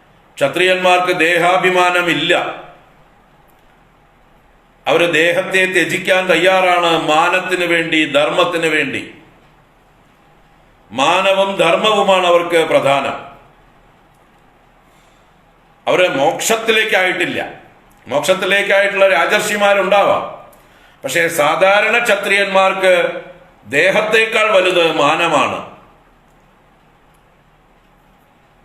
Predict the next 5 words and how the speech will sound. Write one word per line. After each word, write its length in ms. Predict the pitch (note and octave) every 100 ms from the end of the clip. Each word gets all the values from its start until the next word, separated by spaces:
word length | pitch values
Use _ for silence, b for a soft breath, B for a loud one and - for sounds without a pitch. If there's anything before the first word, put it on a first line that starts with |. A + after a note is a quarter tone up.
| _ _ _ _ _ _ -
അവരുടെ 520 | C#3+ F3+ F3+ F3 C#3 B2+
യശസ്സാണ്, 800 | D3 G3+ - G3 D3 G2+ - - - - _ _ _ _ _ _ _ _ _ _ _ _ _ _ _ _ _ _ _ _ _ -
അഭിമാനമാണ് 720 | C3 F3 G3 G#3 G3+ F3+ E3+
അവർക്ക് 240 | D#3+ D3+
വലുത്. 460 | C#3+ B2 G#2+ F2 -